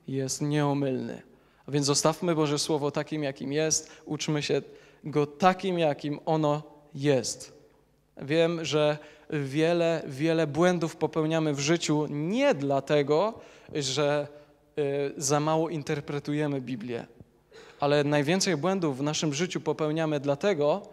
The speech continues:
że za mało traktujemy dosłownie Boże Słowo.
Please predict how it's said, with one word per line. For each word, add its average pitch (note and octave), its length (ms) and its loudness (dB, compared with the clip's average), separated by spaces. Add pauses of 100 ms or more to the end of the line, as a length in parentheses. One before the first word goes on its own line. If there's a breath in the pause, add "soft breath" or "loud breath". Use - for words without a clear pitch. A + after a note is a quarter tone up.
(380 loud breath)
że C#3 380 0
za C#3+ 140 0
mało C#3+ 280 0
traktujemy C#3 520 -8
dosłownie C3+ 520 -8 (180)
Boże C3 260 -14
Słowo. - 340 -12